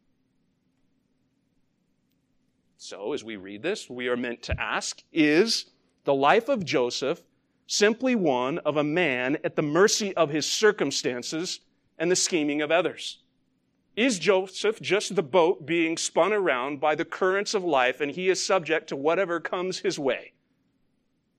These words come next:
Is the bad stuff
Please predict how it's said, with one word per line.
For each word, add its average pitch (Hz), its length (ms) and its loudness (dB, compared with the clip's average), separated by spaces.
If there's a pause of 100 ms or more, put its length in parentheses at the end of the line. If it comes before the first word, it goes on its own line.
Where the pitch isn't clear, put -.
(1400)
Is 143 180 -4
the 165 80 2
bad 170 400 4
stuff - 640 0